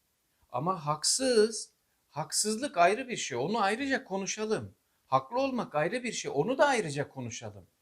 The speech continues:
Ancak ortadaki somut durum şu, eşimin kırılmış olan bir kalbi var. İncinmiş olan bir kalbi var. Bu kalp, bu incinmişlik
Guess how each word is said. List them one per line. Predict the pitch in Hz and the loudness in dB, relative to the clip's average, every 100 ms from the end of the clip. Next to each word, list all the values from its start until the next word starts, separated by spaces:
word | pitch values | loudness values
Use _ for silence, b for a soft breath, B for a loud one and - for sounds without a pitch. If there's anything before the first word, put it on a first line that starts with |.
| _ _ _ | _ _ _
Ancak | 208 269 277 - | 0 2 0 2
ortadaki | 180 214 240 247 247 220 214 - _ - | 4 4 0 -6 -6 -2 -2 -2 _ -6
somut | - - 156 262 - - | 0 2 4 2 0 0
durum | 165 135 117 | 0 2 -2
şu, | 110 - 220 233 262 _ _ _ _ - | -2 -2 -2 -6 -8 _ _ _ _ -4
eşimin | 190 - 277 294 160 113 | -4 -2 -4 -4 -6 -10
kırılmış | - 156 170 208 269 240 | -10 -2 0 -2 -4 -6
olan | 220 131 113 | -6 -6 -6
bir | 131 - | -10 -10
kalbi | 139 139 139 123 | -8 -6 -6 -6
var. | 101 92 - _ _ _ _ _ _ _ - | -8 -10 -20 _ _ _ _ _ _ _ -4
İncinmiş | 190 214 226 247 254 196 | 0 2 0 -4 -2 0
olan | 165 151 131 | 2 0 0
bir | 135 - | -4 -4
kalbi | - 139 147 214 | -2 -2 -2 -6
var. | 160 147 - _ _ _ _ _ _ | -6 -8 -10 _ _ _ _ _ _
Bu | 135 135 254 285 - | -20 -6 -4 -4 -8
kalp, | - 170 131 147 165 b b _ | -6 0 2 0 -4 b b _
bu | 190 - - | -6 -6 -6
incinmişlik | 190 180 139 151 143 127 110 - 104 98 117 - | -4 -2 -2 -2 0 0 -4 -6 -10 -14 -16 -18